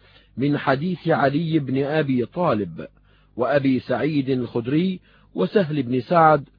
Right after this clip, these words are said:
وعبد الله بن جعفر، وفي أسانيدها كلها ضعف. وذكر العقيلي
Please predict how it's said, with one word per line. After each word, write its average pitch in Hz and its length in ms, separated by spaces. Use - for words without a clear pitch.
وعبد 135 760
الله 143 480
بن 127 180
جعفر، 139 600
وفي 135 680
أسانيدها 131 1080
كلها 117 600
ضعف. 101 360
وذكر 143 560
العقيلي 139 720